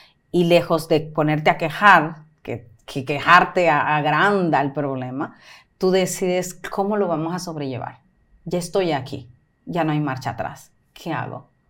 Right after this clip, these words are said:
¿Cómo lo hago? Bueno, eh, vamos a cambiar esto, vamos a hacer esto, vamos a hacer más videollamadas,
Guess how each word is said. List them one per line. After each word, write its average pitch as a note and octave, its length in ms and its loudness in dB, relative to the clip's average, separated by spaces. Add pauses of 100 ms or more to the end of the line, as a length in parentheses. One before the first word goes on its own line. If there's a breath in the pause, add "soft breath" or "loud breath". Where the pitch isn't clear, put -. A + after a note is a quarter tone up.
(680)
¿Cómo F#3+ 300 0
lo D3 180 0
hago? G#2+ 340 -6
Bueno, C#3 460 -4 (420 loud breath)
eh, C#3+ 600 2
vamos D#3+ 500 -2
a E3+ 60 -4
cambiar D3 360 0
esto, G3 640 0
vamos C#3 300 -2
a - 20 -6
hacer C#3+ 220 -4
esto, F#3+ 500 0
vamos D#3+ 300 0
a - 20 0
hacer D#3 240 -4
más C#3+ 220 0
videollamadas, F3 1200 -2